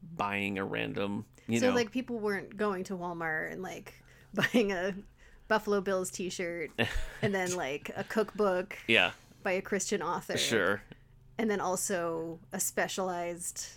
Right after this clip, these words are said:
Speaker 2: Batman comic.
Speaker 1: Right,
Speaker 2: Okay.
Speaker 1: exactly. Yes, yes. And if they were to do that, I doubt that they would know that they have, like, rock star talent writing original Batman stories that you can only get in a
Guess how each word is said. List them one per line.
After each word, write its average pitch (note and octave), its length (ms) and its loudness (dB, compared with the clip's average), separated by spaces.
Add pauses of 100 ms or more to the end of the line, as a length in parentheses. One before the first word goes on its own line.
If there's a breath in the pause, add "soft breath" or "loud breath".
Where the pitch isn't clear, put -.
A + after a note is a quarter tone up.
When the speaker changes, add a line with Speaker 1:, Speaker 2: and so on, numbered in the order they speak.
(220)
Speaker 2:
Batman F3 840 -4
comic. G3 500 -4
Speaker 1:
Right, A#2 320 2 (120)
Speaker 2:
Okay. A#2 80 2
Speaker 1:
exactly. F#2 420 -2
Yes, G2+ 360 0
yes. F#2 220 -2 (400 loud breath)
And C#3 200 2
if - 180 -4
they B2 340 6
were B2+ 280 2
to C3 160 -2
do C3+ 240 -2
that, G#2+ 260 4
I A2 140 0
doubt D3+ 360 0
that C#3 120 -8
they D#3+ 100 2
would D3 140 2
know A#2+ 240 2
that A2+ 140 -2
they G#2 100 2
have, A2 260 0
like, G#2 200 0
rock G#2 320 0
star G#2 240 2
talent G2+ 440 -2
writing G2+ 240 2
original G2 420 -2
Batman G2 440 0
stories E2 320 -2
that - 160 -10
you A2+ 60 -8
can G2 140 -4 (100)
only C3 440 2
get - 440 -4 (880 loud breath)
in A#2 160 4
a G#2 100 2